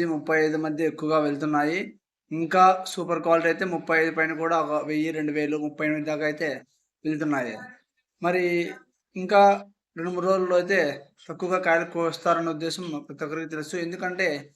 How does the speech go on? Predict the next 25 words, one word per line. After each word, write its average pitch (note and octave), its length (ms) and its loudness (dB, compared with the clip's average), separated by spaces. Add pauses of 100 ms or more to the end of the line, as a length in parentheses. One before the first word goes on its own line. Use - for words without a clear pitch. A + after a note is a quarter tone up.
(520)
త్వరలో E3+ 320 0 (100)
ఉగాది E3 360 0
ఫెస్టివల్ D3+ 360 -6
ఉందండి. D#3+ 340 -4 (260)
ఆంధ్రప్రదేశ్లో D#3+ 580 -4 (160)
చాలా D#3 240 -2
బాగా D#3 300 -2 (160)
చేసుకునే D3+ 480 -6 (640)
ఉగాది D3+ 340 0
ఫెస్టివల్ D3 440 -6
పండుగ D#3 300 -4
ఉంది. D#3 280 -2 (100)
కావున E3+ 360 4 (540)
చాలామంది E3+ 440 0
అయితే E3+ 220 -2 (120)
ఉగాది D#3 300 -2
తర్వాత E3 360 2 (600)
కొద్దిగా D#3 180 0
రేటు D#3+ 220 2
కూడా E3+ 180 2
పెరిగే E3 340 -2
అవకాశం D#3 380 0
ఉందని D#3+ 220 -8
అయితే D#3 140 -2
అంటున్నారు. D3+ 500 -4